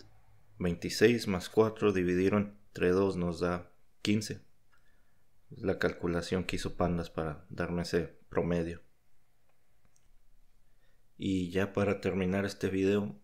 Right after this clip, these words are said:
voy a tocar unos clips cortos de estas dos canciones, Start y Hello, para que podamos escuchar el contraste energético de una canción con un valor de cuatro y una de noventa y ocho.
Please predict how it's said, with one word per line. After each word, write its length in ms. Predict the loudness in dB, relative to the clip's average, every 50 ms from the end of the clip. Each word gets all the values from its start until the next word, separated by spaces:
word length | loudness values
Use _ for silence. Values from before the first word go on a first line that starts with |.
| _ -20 -20 -12
voy 280 | -2 2 2 4 4 4
a 220 | 2 2 0 -2
tocar 320 | -6 -6 -2 0 0 2
unos 300 | 2 2 0 -2 -4 -6
clips 560 | -8 -4 -2 -2 -2 -4 -6 -16 -20 -20 -20 -16
cortos 560 | -2 2 2 2 2 -2 0 0 0 2 2
de 80 | -2
estas 280 | -2 -2 -2 -2 -2 0
dos 160 | 0 -4 -4
canciones, 760 | -2 -6 -6 -4 0 0 0 2 2 -2 -4 -8 -12 -18 -20 _ -20 -20 -20 -20 -20 -12 -12
Start 520 | -12 -12 -6 -2 -2 -2 -2 -4 -6 -16 -20 -10 -10
y 180 | -10 -4 -2
Hello, 400 | -2 -2 0 0 -2 -2 -4 -8 -16 -20 -20 -20 -20 -20 -20 -20 -20 -20 -20 -20 -20 -20 -8 -4
para 480 | -2 0 2 2 2 2 0 -2 -2
que 120 | -2 -4 -4
podamos 500 | -2 -2 0 2 2 2 2 0 0 -2
escuchar 580 | -4 -4 -4 -6 -6 -4 2 2 2 4 4
el 120 | 0 -2 -2
contraste 580 | -6 -6 -6 -4 -2 -2 -2 -2 -2 -2 0
energético 920 | 0 0 -2 -4 -2 0 -2 -2 0 -2 -4 -4 -4 -2 -2 -2 -2 -4 -8 -12 -12 -14 -14 -14 -14 -16 -16 -16 -14 -14 -14 -10 -4
de 300 | 0 2 4 4 4 4
una 300 | 4 2 2 0 0 0
canción 420 | 0 -2 -2 0 0 0 0 0
con 240 | 0 0 0 2 2
un 240 | 0 0 -2 -6 -10 -12 -10
valor 400 | -6 -4 -2 2 2 2 2 2
de 120 | -2 -4
cuatro 520 | 4 4 4 4 6 2 0 0 0 -2 -8 -16 -20 -20 -20 -20 -20 -20 -20 -20 -20 -20 -20 -20 -16
y 340 | -6 -4 -2 0 0 0 0
una 380 | -2 -6 -8 -6 -4 -2 -2 -2
de 80 | -2
noventa 440 | -2 -4 -4 -4 -6 -6 -6 -4 -2
y 80 | 0 0
ocho. 220 | 0 0 -4 -12